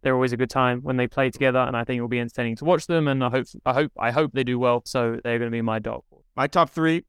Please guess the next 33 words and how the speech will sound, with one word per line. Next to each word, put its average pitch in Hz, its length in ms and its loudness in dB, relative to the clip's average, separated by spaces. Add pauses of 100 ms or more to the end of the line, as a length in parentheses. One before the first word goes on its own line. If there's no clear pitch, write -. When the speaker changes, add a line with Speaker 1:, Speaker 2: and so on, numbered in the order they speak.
Speaker 2:
I 139 160 2
think 135 160 -2
different 135 300 0
order 131 100 0
from 135 240 -8
you 143 80 -2
guys. 147 460 0 (240)
Um, 117 360 0
I'm 131 80 -2
gonna 123 100 2
go 120 80 4
first, 123 340 -2
Nelson 120 600 -2 (320)
and 110 480 2
Megan. 147 420 0
Second, 127 480 -2
I 120 120 4
will 117 180 2
go 113 340 2
Laura 113 540 2
and 107 240 -4 (220)
Cedric. 131 500 -2 (160)
Um, 104 340 0
third 127 280 0
place, 120 440 -2 (180)
I'm 113 140 0
going 110 240 0
to - 140 -12 (100)
go 107 460 2 (180)
with 104 680 -2
Robin 107 680 2
and 101 300 -4
Tina. 139 420 0